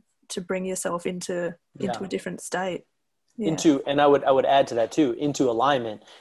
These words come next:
Speaker 2: And
Speaker 1: Yes.
Speaker 2: ultimately, if, to talk about the, the connections between the physical, the emotional, the spiritual, if you will, the, the spiritual path is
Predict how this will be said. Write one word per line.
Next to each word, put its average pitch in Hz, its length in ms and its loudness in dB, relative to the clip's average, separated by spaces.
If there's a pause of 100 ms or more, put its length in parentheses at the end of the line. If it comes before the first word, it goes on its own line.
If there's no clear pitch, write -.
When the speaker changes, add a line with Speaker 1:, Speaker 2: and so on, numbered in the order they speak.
(100)
Speaker 2:
And 131 140 -2
Speaker 1:
Yes. - 100 10
Speaker 2:
ultimately, 127 640 0 (460)
if, - 180 -4 (420)
to - 120 -8
talk 156 300 6
about 117 480 4
the, 123 220 -4 (180)
the 117 160 -4
connections 139 500 -2
between 127 380 -6
the 113 60 -4
physical, 127 640 0 (380)
the 131 60 0
emotional, 131 420 2
the 117 60 -6
spiritual, 131 520 0
if 120 140 -4
you 117 100 0
will, 113 340 -2 (200)
the, 135 440 6 (120)
the 139 120 -2
spiritual 214 560 2
path 139 540 2
is 123 460 -2